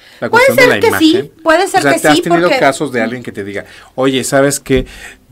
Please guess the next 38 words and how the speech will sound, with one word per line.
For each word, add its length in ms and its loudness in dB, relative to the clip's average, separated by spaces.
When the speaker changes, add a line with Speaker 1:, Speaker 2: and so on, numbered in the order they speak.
Speaker 1:
Antes 300 -6
no 120 -8
me 140 -8
pelaban, 560 0
ahora 280 -4
resulta 460 -12
que 240 -14
ya"? 360 -6
Speaker 2:
Acuérdate 560 -4
que 100 -6
una 320 -2
buena 260 -2
imagen 600 -4
te 80 -6
ayuda 580 -4
tanto 680 -8
a 180 -6
tu, 720 -10
pues, 360 -12
a, 80 -4
a, 180 -6
a, 460 -4
a 40 -6
mejorar 840 -2
en 120 -14
tu 120 -16
vida 260 -6
personal 720 -8
como 240 -14
profesional. 720 -14
Y 140 -6
hay 340 -2
muchos 360 -10
quotes, 480 -14
tú 120 -18
sabes, 400 -12
que 120 -14
dicen, 360 -18